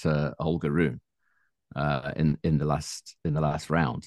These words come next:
You know, Rune had numerous chances. He served for the match, had a match point. Uh, I think it was five two up in that set. Uh, it's certainly five nil up in the, in the final set tiebreak.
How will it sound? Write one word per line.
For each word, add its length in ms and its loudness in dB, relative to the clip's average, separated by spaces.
You 120 -2
know, 60 2
Rune 380 6
had 180 0
numerous 540 4
chances. 360 -2
He 100 -6
served 280 4
for 80 0
the 80 4
match, 400 0
had 120 -2
a 40 2
match 300 0
point. 420 4
Uh, 540 -2
I 120 -14
think 40 -6
it 80 -10
was 100 -10
five 300 2
two 140 2
up 120 0
in 60 0
that 160 -2
set. 220 -6
Uh, 180 -4
it's 140 -8
certainly 300 6
five 240 6
nil 140 6
up 100 2
in 100 6
the, 180 4
in 120 2
the 60 2
final 260 2
set 180 -2
tiebreak. 460 0